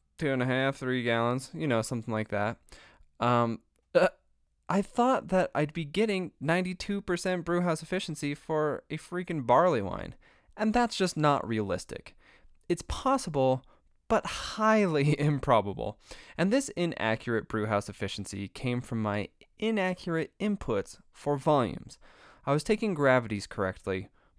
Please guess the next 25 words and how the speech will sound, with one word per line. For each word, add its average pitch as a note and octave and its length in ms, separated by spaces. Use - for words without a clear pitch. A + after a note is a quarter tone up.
but E3+ 340
once D3 400
I D3 100
finally C3+ 840
got A#2+ 220
to C3 140
a A2+ 60
point A#2 500
where A2 380
I G#2 560
had B2 220
s-, - 320
had A#2 320
gotten A2+ 340
something A2 440
that G2+ 280
had G#2+ 300
reasonably C3+ 720
accurate A2 560
volume A#2+ 360
<laughs> C#3 60
markings C#3 340
on C3 120
the A2 80
fermenter, C#3 640